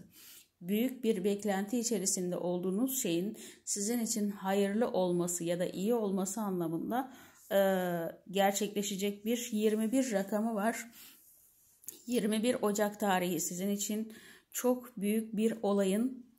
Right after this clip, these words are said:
e, başlaması veya bitişi anlamına geliyor ki bu da sizin önümüzdeki üç dört yılınıza, e, etkili bir şekilde yer alacak bir tarih olarak gözüküyor.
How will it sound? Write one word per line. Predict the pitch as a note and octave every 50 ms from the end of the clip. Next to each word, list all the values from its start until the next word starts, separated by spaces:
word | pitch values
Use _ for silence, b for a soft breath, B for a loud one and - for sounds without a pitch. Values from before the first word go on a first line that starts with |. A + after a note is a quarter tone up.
| _ _
e, | G3+ F#3+ F#3+ G3 F#3+ F#3 F#3 F#3 F3+ F3 F3 E3
başlaması | F3 F3 F#3+ F#3 - - G3 F#3+ G3 G3+ G3+ - - C4+ C4 A#3+
veya | A#3 G#3+ G#3 A3 G#3+ G#3+ G#3 F#3 F3+
bitişi | G3+ G3+ - G3 F#3+ - G#3+
anlamına | F#3+ E3+ E3 E3 D#3+ D#3 D#3 D3+ D3+
geliyor | D3 D#3+ G#3+ G#3+ A3 A#3 C4 C#4+ C#4
ki | - - A#3+ B3 B3 B B B B B B B _
bu | - G3+
da | G#3+ A3
sizin | G#3+ - - F#3 G3+ G#3+ A3+ A3 - -
önümüzdeki | G3+ G3+ G3+ F#3+ G3 G3+ G3+ G3 G3+ G#3 - A3+ A3+ -
üç | - G#3 G3+ - - -
dört | G#3 A3 G#3+ G#3+ -
yılınıza, | F#3+ F3+ F3 F3 F3 E3+ E3+ E3+ G#3 G#3+ A#3 C4 B3+ B B B B B _ _ _ _ F#3
e, | F#3 F#3 F#3 F#3 F#3 F3+ F3+ F3+ F3+ F3+ F3 F3 F3 - _ _ _ _ _ _ _ _ _ _ _ _ _
etkili | G#3 G#3 G3+ G#3 - - - G3+ A3 B3+ A3+
bir | G#3+ G#3
şekilde | - - - F#3 F#3 - F#3 E3+ F3 G#3+ A3+ B3 A#3+ - - -
yer | G3 F#3+ F#3+ F#3
alacak | F3+ F3 E3+ E3+ E3+ F#3+ G#3+ A3 A3 -
bir | F#3 F#3+ G3 -
tarih | - F#3 E3 E3 E3+ E3+ E3+ F3
olarak | D3+ - - - - - -
gözüküyor. | - D#3 D#3 - - - - -